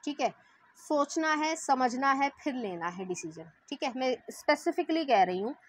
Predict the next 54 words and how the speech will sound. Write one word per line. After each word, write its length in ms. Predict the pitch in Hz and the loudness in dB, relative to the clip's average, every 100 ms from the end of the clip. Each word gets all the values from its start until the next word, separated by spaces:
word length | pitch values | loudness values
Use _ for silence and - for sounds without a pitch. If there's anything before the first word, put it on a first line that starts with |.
| - _ | -20 _
ये 160 | 226 285 | -4 0
एनर्जी 340 | 269 262 226 285 | 2 2 2 2
यहाँ 300 | 226 214 240 | 2 2 2
पर 140 | 277 247 214 | 2 2 0
है 140 | 185 156 _ _ _ _ | -2 -2 _ _ _ _
कि 40 | |
आपको 340 | 226 240 - 285 | 4 4 2 -2
जो 80 | 277 | 2
है 60 | |
अपने 180 | 277 302 294 _ | 2 0 -8 _
परिवार 400 | 262 247 233 247 | 2 6 8 8
वालों 280 | 262 247 254 | 10 6 4
के 120 | 254 | -2
साथ 240 | 254 254 233 | 4 6 6
भी 160 | 233 | 4
जो 100 | 240 | -2
है 80 | 269 | -2
ये 160 | 262 254 | 0 -4
चीज़, 300 | 277 262 - | -4 -6 6
चाहे 300 | 247 233 247 | 8 8 6
reading 340 | 240 240 254 | 2 0 0
उन्हें 180 | 247 247 | 0 0
दिखा 320 | 220 226 220 | -2 6 6
देना 260 | 240 226 240 - _ _ _ _ - | 6 2 -4 -10 _ _ _ _ -6
कि 60 | 277 294 320 320 | -2 0 -2 4
यहाँ 260 | 254 226 269 | 6 8 6
पे 140 | 294 | 4
दो 260 | 285 240 294 | 2 2 2
लोग 240 | 302 302 | 4 2
मतलब 320 | 262 233 277 269 | 2 0 0 -2
से 160 | 320 | 4
आएंगे, 420 | 277 247 247 285 320 _ _ | 6 6 2 -4 -6 _ _
कोई 160 | 247 254 | 2 6
पैसे 320 | 240 220 254 | 6 6 0
के 120 | - | 0
लिए 100 | 180 | 4
आएगा, 380 | 254 254 254 285 320 - | 6 6 6 2 2 0
कोई 220 | 233 240 | 2 2
जो 140 | 240 233 | 2 4
है 260 | 233 240 | 6 6
वो 340 | 233 226 220 220 - | 4 2 2 -2 -8
किसी 280 | - 269 233 | -6 0 6
और 180 | 208 | 6
चीज़ 280 | 214 254 226 | 6 -2 -2
के 100 | 277 | -2
लिए 100 | 262 | 4
आ 100 | 233 | 4
सकता 320 | 220 233 - | 4 -4 2
है, 80 | 254 302 _ _ _ | 2 2 _ _ _
लेकिन 160 | 285 302 - | -8 -6 -2
तीसरा 300 | 302 - 330 | -2 4 4
इंसान 440 | 320 285 262 254 | 4 2 2 2
जो 120 | 233 | -2
है 200 | 214 233 | -2 -2